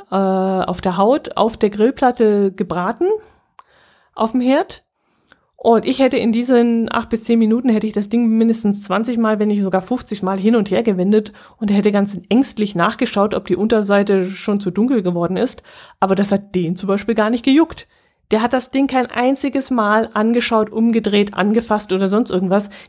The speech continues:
Der hat das Ding draufgelegt, hat den Herd angeschaltet auf acht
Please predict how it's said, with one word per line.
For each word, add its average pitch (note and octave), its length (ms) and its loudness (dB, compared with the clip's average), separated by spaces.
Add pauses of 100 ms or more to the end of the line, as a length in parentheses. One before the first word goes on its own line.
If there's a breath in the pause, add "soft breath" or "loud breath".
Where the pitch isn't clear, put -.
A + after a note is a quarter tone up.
Der G3+ 120 0
hat A3+ 160 -2
das G#3+ 120 -2
Ding F#3+ 240 -2
draufgelegt, C4+ 720 0
hat A3+ 160 -4
den - 160 -2 (180)
Herd F#3+ 320 -2
angeschaltet B3 720 2
auf F#3 240 -6
acht A3 320 -2